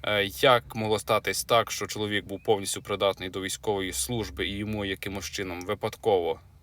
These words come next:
е, раптово стало погано і він відразу помер? Ну, наразі залишається загадкою, тому що я думаю, що люди, які повністю придатні, які не мають ніяких захворювань, не можуть просто так брати і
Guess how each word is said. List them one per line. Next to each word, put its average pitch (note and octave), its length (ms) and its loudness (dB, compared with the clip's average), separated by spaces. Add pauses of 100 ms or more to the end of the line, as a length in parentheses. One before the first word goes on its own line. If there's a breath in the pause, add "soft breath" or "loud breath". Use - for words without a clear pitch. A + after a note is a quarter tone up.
(140)
е, F2+ 220 -4
раптово G2 420 0
стало F#2 320 0
погано F#2+ 420 -2
і F#2 60 -4
він F#2 200 -8
відразу F#2 420 -2
помер? A#2 440 -2 (600 loud breath)
Ну, F#2 460 -6
наразі A#2 480 4
залишається G2 640 0
загадкою, F2 680 -2 (140)
тому G2+ 240 -8
що - 200 -4
я F#2+ 80 2
думаю, G#2 440 -4
що F#2+ 460 0 (120)
люди, G2 300 -2
які F2 200 -6
повністю F#2+ 440 -4
придатні, A2 460 0
які - 160 -10
не F2+ 80 -8
мають F#2 260 -6
ніяких F2+ 320 -6
захворювань, G2 720 -4 (120)
не B2 80 -4
можуть G2 320 -4
просто - 280 -10
так F#2 260 -2
брати G#2 380 0
і F#2+ 340 -6